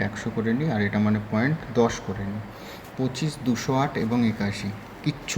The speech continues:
কমন যাচ্ছে না, যাচ্ছে কিচ্ছু কমন, তাহলে কিছু হবে না, এক by দশ হবে, কেন, আহ, সরি, এক by একশো হবে, এক by একশো হবে, কেন, এই নিচে ওপরেরগুলোর গসাগু এবং নিচেরগুলোর লসাগু, তো একশো, একশো আর এটা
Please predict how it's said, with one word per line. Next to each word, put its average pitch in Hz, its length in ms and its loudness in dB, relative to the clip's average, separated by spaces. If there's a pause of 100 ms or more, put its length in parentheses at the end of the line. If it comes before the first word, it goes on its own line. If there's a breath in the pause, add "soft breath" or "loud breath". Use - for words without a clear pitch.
কমন 139 280 6
যাচ্ছে 131 340 0
না, 156 120 2 (640 loud breath)
যাচ্ছে - 280 6 (100)
কিচ্ছু - 280 -2
কমন, 110 280 4 (100)
তাহলে 107 260 2
কিছু 117 240 0
হবে 117 140 2
না, 139 140 4 (140)
এক 117 220 4 (200)
by 127 140 6 (500 loud breath)
দশ 131 280 8
হবে, 101 240 2
কেন, 127 160 0
আহ, 127 280 2
সরি, 113 180 6 (140)
এক 120 60 2 (120)
by 139 120 6 (120)
একশো - 240 -4
হবে, 98 240 0 (380)
এক 117 60 0 (100)
by 147 120 4 (100)
একশো - 260 -6
হবে, 98 200 -2
কেন, 143 140 0 (520 loud breath)
এই 127 60 6 (100)
নিচে 131 180 4 (160)
ওপরেরগুলোর 143 680 6
গসাগু 156 380 6 (500 loud breath)
এবং 113 120 8 (120)
নিচেরগুলোর 131 600 6
লসাগু, 101 440 2
তো 117 100 6 (300)
একশো, - 260 -2 (120)
একশো - 300 0
আর 131 140 4
এটা 123 120 2